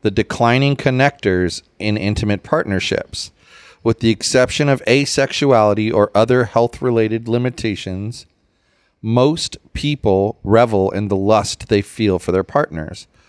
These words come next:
However, lust can be misguided and even weaponized if you're in a monogamous relationship. Your sexual desire for your partner should be your primary focus.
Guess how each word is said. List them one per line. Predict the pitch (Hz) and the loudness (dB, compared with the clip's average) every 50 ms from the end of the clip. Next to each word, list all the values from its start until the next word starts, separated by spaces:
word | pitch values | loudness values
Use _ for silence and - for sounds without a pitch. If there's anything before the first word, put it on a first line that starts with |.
| _ _ _ _ _ _ _ | _ _ _ _ _ _ _
However, | - - 110 120 139 147 120 110 107 107 107 - _ _ _ _ | -2 0 2 4 4 4 4 2 2 2 0 -2 _ _ _ _
lust | - 104 101 110 113 127 131 - - - - - | -6 -2 0 2 2 2 0 -2 -6 -12 -8 -4
can | 143 131 123 | -2 -2 0
be | 113 113 110 | 0 0 0
misguided | 107 110 107 101 - - - 113 110 117 123 131 139 147 147 147 - - | 0 0 0 -2 -2 -2 0 2 4 4 4 4 4 4 2 0 -4 -6
and | 107 107 | -6 -6
even | 104 110 101 92 101 101 104 101 | -4 -4 -4 -4 -2 -2 -2 0
weaponized | 123 165 175 - 120 104 95 87 85 85 87 87 - - - | 0 0 0 0 -2 0 0 0 -2 -2 -2 -4 -8 -8 -4
if | 107 101 - - | -4 -4 -2 -2
you're | 117 120 | -2 -2
in | - 90 92 | -2 -4 -4
a | 95 98 | -4 -2
monogamous | 107 107 98 90 85 85 82 87 87 92 98 95 - - | -2 -2 -2 0 0 0 -2 -2 -4 -4 -4 -6 -4 -4
relationship. | 92 101 117 139 - - 113 95 - - 98 95 95 - _ - - - - - - | -2 0 0 -2 -2 -4 -10 -8 -4 -2 -2 -2 -2 -4 _ -20 -20 -20 -20 -14 -10
Your | - 101 | -8 -6
sexual | - - 135 139 143 - - 170 160 | -4 0 0 0 0 0 -2 0 2
desire | 156 151 139 135 127 120 120 117 | 2 2 4 4 4 6 4 4
for | - - - 98 101 | 2 0 0 0 2
your | 117 143 156 | 2 2 0
partner | - - 151 147 147 - 104 101 98 95 98 - - - - - _ | 0 0 0 0 0 -2 -4 -4 -2 -4 -4 -6 -10 -20 -20 -20 _
should | - - 117 104 | -12 -10 -6 -2
be | 107 117 110 | 0 0 2
your | 110 113 131 139 | 2 4 2 2
primary | - - 101 90 90 92 90 98 110 127 | 2 0 0 0 0 -2 -2 -2 -2 -2
focus. | - - 202 220 - - - - - - - | 0 0 -2 -2 -2 -4 -8 -10 -10 -10 -16